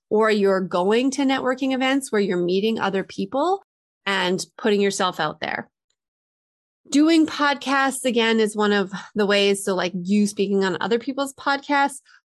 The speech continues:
Oh, and collaborative marketing. So email list collaborations, you may or may not have seen that this is a thing where you can actually either pay or do just, like, a trade-off with somebody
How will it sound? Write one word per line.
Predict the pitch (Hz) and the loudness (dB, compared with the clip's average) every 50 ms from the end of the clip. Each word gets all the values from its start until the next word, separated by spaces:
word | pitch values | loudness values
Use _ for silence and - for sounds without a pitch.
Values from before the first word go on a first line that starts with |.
| _ - | _ 0
Oh, | 262 262 233 196 - - | 2 2 2 0 -2 -4
and | - - 202 214 226 226 220 | -2 0 0 2 2 0 0
collaborative | - - 247 233 226 214 226 247 269 311 320 302 302 277 277 | 0 0 2 2 4 2 2 2 0 0 2 0 0 0 0
marketing. | 240 226 220 214 - 226 190 175 156 180 | 0 0 0 0 -2 -4 -4 -4 -4 -4
So | - - 202 190 202 - | -2 -2 -2 -2 -2 -2
email | 208 220 233 247 254 254 254 254 | -2 0 2 2 2 2 2 2
list | 247 247 233 233 - | 2 2 0 -2 -6
collaborations, | - - 226 214 202 202 202 190 196 196 190 185 190 - 208 196 196 196 190 - - - _ | -8 -2 0 0 0 0 0 0 0 0 0 0 -2 0 0 0 0 0 -2 -4 -10 -14 _
you | - 220 214 214 | -4 0 0 2
may | 208 208 196 208 220 233 | 2 2 2 2 2 2
or | 226 220 | 2 4
may | 214 208 208 | 2 2 2
not | 202 196 190 185 180 | 2 2 0 -2 -4
have | - - 175 196 | -6 -8 -10 -10
seen | - - 208 202 208 202 | -6 -2 0 2 2 2
that | 185 - | 0 0
this | - 185 - 196 | -2 -4 -4 -6
is | 180 175 | -6 -6
a | 160 | -6
thing | 160 - 208 220 240 269 302 320 370 349 - - - - - - _ _ | -4 -2 0 2 2 2 2 2 0 -2 -8 -20 -20 -20 -20 -20 _ _
where | - 202 | 0 2
you | 208 202 226 269 | 2 4 2 2
can | 262 - 302 | 2 2 2
actually | 302 294 294 285 - - 285 262 247 247 240 240 233 240 240 240 - - _ _ _ - | 2 2 0 -2 -2 -2 0 2 2 2 4 4 4 2 2 0 -6 -14 _ _ _ -4
either | - 214 208 196 185 170 175 | -2 0 2 2 0 0 -2
pay | - - - - - 202 190 190 190 190 196 202 220 240 | -6 -14 -14 -6 -2 0 0 2 2 4 4 4 4 4
or | - 202 190 190 190 190 | 2 0 0 0 0 0
do | 190 170 - 202 196 196 202 202 196 | 0 0 0 0 2 4 2 2 2
just, | - 196 185 - - | 0 -4 -6 -4 -2
like, | 190 180 165 | -2 -2 -2
a | 180 170 | -4 -6
trade-off | 165 - - - 196 180 180 185 196 208 202 208 226 214 - | -6 -8 -6 -4 -2 0 0 0 0 0 0 0 0 -2 -2
with | 220 220 214 | -4 -4 -2
somebody | 220 - 240 233 226 247 240 254 254 254 262 277 269 | -2 0 0 2 2 2 2 2 2 0 0 -2 -4